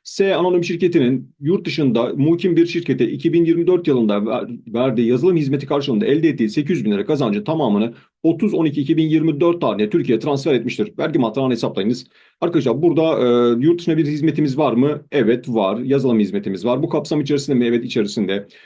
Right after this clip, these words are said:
Ve, e, buradan, e, elde edilen kazanç Türkiye'ye transfer edilmiş mi? Beyanname verme tarihine kadar. Evet arkadaşlar edilmiş. Kazanç Türkiye'ye transfer edilmiş. O zaman ne yapabiliriz? Biz bu indirimden yararlanabiliriz.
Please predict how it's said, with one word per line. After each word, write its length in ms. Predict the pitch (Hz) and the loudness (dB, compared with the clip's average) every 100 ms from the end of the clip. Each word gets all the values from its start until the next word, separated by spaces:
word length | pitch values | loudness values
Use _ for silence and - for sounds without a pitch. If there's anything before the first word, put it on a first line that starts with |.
| _ | _
Ve, 460 | 139 175 170 127 120 | 2 4 4 4 4
e, 100 | 120 | 4
buradan, 340 | 170 170 175 | 4 4 2
e, 40 | 127 | 2
elde 440 | 123 123 143 170 | 2 4 4 4
edilen 200 | 165 160 | 2 0
kazanç 400 | 156 147 147 131 | -2 0 0 0
Türkiye'ye 280 | 170 139 165 | -2 0 0
transfer 320 | 156 151 156 | 0 -2 2
edilmiş 340 | 143 143 151 123 | 2 2 2 2
mi? 220 | 113 113 | 2 2
Beyanname 380 | 117 113 113 107 | 0 2 2 2
verme 200 | 107 107 | 0 0
tarihine 280 | 104 98 | -2 -2
kadar. 240 | 98 107 110 | -2 -2 0
Evet 220 | 170 135 | 0 0
arkadaşlar 340 | 123 - 104 117 | 0 -2 -2 0
edilmiş. 460 | 143 127 101 95 | 2 2 0 -2
Kazanç 480 | - 107 113 107 - | -8 -4 -4 -6 -14
Türkiye'ye 300 | - 117 110 | -6 -2 -2
transfer 300 | 104 95 101 | -4 -6 -4
edilmiş. 320 | 98 87 143 - | -4 -2 -4 -2
O 120 | 196 | -2
zaman 200 | 135 127 | 0 0
ne 40 | |
yapabiliriz? 480 | 147 104 92 104 113 | 0 -2 -2 -4 0
Biz 260 | 147 151 135 | 0 0 0
bu 120 | 156 | 0
indirimden 360 | 143 117 104 117 | 2 2 2 2
yararlanabiliriz. 720 | 131 123 113 101 101 143 156 | 2 2 0 0 0 0 -2